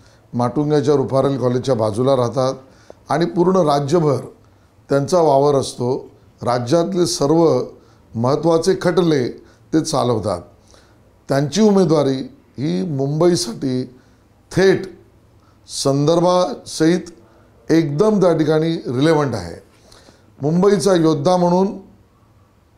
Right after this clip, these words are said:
त्यांची ओळख आहे. ॲडव्होकेट उज्ज्वल निकम यांनी मुंबईच्या बॉम्ब ब्लास्टच्या केसेस लढवल्या, मुंबईवर झालेल्या हल्ल्यातल्या आतंकवाद्यांना शिक्षा देण्याचं काम त्यांनी केलं. मुंबईवर हल्ला करणाऱ्या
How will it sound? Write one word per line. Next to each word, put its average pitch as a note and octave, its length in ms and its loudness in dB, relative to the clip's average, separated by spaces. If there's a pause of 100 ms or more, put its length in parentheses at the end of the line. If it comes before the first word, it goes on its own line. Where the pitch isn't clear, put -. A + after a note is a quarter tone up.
(240)
त्यांची D3 260 0
ओळख C3+ 300 2
आहे. - 200 -16 (720)
ॲडव्होकेट C#3 340 2
उज्ज्वल D3 280 2
निकम D#3+ 440 0 (600)
यांनी C3+ 160 0
मुंबईच्या C#3 480 0
बॉम्ब C3+ 280 0
ब्लास्टच्या D#3 340 2
केसेस C#3+ 420 -4
लढवल्या, D#3+ 400 0 (680)
मुंबईवर D3+ 420 2
झालेल्या D3+ 360 2
हल्ल्यातल्या D3+ 920 0 (300)
आतंकवाद्यांना F3 720 0
शिक्षा - 360 -2
देण्याचं E3 340 0
काम C#3 200 -2
त्यांनी A#2+ 200 -6
केलं. F#2+ 320 -12 (560)
मुंबईवर D#3 360 2
हल्ला D#3 300 2
करणाऱ्या D#3+ 680 2